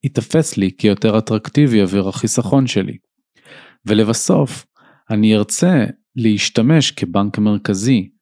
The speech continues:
בהפרשי הסחר החיוביים, כלומר בספרים של המאזן הסחר, ולשמור אותם ברזרבות. אז אם אני כמדינה יצואנית, מכרתי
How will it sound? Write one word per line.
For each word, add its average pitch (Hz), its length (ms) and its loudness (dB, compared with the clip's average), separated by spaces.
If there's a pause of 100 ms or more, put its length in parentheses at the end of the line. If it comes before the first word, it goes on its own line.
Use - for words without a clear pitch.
(280)
בהפרשי 98 920 -2
הסחר 123 560 0
החיוביים, 95 800 0 (300)
כלומר 95 380 0
בספרים 117 760 0
של 101 200 -2
המאזן 95 500 -2
הסחר, 95 600 -2 (720)
ולשמור 117 540 4
אותם 101 380 2 (240)
ברזרבות. 143 880 2 (440)
אז 110 220 -4
אם 131 240 4
אני 113 420 4
כמדינה 101 540 0
יצואנית, 98 1000 -2 (720)
מכרתי 104 800 0